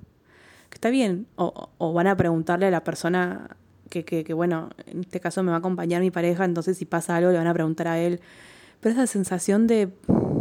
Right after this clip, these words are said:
perder el control cien por ciento, que igual también estoy trabajando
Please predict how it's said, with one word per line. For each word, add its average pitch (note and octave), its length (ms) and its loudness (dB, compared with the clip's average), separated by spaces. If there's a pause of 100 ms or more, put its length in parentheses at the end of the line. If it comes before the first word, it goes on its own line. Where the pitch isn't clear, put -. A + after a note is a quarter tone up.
(180)
perder E3+ 300 0
el A3 140 2
control F3+ 760 0 (1600)
cien G#3+ 280 2
por A3 180 0
ciento, F#3+ 560 -2
que G3+ 80 4
igual C#4+ 300 6 (460)
también G3 260 2
estoy G#3+ 140 2
trabajando F3 840 -2